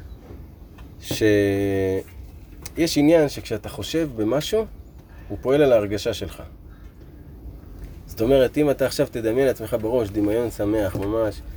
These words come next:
של הדבר שאתה הכי אוהב לעשות, ואתה עכשיו עושה אותו, ואתה פשוט תיכנס בתוך הדמיון הזה, התחושות שלך יתחילו להשתפר. מכיוון שהמוח הוא לא מבדיל בין דמיון למציאות, זה כבר מוכח במלא ניסויים.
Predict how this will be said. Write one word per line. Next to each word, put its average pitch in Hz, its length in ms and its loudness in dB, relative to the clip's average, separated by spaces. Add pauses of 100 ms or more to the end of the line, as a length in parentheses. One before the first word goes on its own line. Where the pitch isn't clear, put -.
(180)
של 101 140 -2
הדבר 104 280 0
שאתה 113 160 -2
הכי 131 200 0
אוהב 117 200 4
לעשות, 110 520 -2
ואתה 104 200 -6
עכשיו 120 180 -8
עושה 120 220 -6
אותו, 123 200 -4
ואתה 104 180 -6
פשוט - 220 -6
תיכנס 113 320 0
בתוך 110 300 -6 (1200)
הדמיון 110 340 4
הזה, 254 200 6 (1400)
התחושות 123 580 4
שלך - 300 -2
יתחילו 147 680 4 (220)
להשתפר. 120 560 -2 (440)
מכיוון 143 340 6
שהמוח 160 380 6
הוא 156 100 2
לא 175 180 0
מבדיל 165 200 -4
בין 156 140 -6
דמיון 143 260 -4
למציאות, 127 460 -8
זה 104 100 -6
כבר 104 160 -4
מוכח 110 440 -4
במלא 107 520 0
ניסויים. 98 360 -2